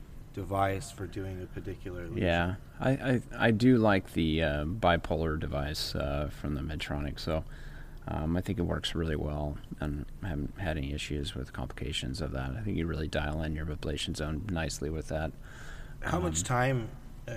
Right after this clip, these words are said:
Speaker 1: added does, does the R F portion add to the case?
Speaker 2: Yeah, so the ablation times are typically ten to fifteen minutes,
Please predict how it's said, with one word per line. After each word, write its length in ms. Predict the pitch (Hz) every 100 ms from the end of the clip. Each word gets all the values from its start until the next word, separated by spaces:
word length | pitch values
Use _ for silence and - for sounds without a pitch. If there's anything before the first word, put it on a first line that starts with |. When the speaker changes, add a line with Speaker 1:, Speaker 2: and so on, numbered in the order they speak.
| 107
Speaker 1:
added 360 | 101 107 92
does, 180 | 98 92
does 340 | 104 101 95
the 240 | 95 92 92
R 240 | 98 101 98
F 180 | 98 - - - - - -
portion 380 | 101 - 90 90
add 240 | 90 85 85 - - -
to 80 | 95 90
the 80 | -
case? 320 | 85 87 -
Speaker 2:
Yeah, 320 | 113 104 92
so 380 | 90 - 104 95
the 80 | 92
ablation 360 | 87 95 - 92
times 240 | 82 78
are 60 | 92
typically 380 | - - 90
ten 240 | 76 - 82
to 80 | 73
fifteen 480 | - 80 - 82 80
minutes, 440 | 78 76 - -